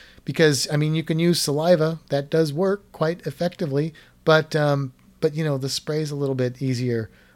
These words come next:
on you. So do that. The other thing is,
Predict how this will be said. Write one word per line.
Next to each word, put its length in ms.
on 200
you. 160
So 340
do 160
that. 340
The 140
other 160
thing 240
is, 280